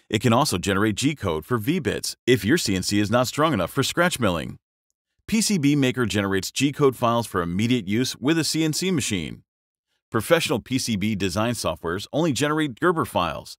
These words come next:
made for sending to a P C B manufacturer in China. Electronic hobbyists need G-code files, not Gerber files.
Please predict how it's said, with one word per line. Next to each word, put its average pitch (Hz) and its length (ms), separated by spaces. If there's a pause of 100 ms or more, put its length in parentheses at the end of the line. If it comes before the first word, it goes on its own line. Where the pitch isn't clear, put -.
(300)
made 135 180
for 95 120
sending 147 380
to 113 100
a 95 60
P 180 180
C 170 180
B 131 160
manufacturer 104 640
in 104 80
China. 87 480 (720)
Electronic 110 500
hobbyists 107 460
need 131 220
G-code 113 420
files, 92 480
not 165 220
Gerber 180 260
files. 80 560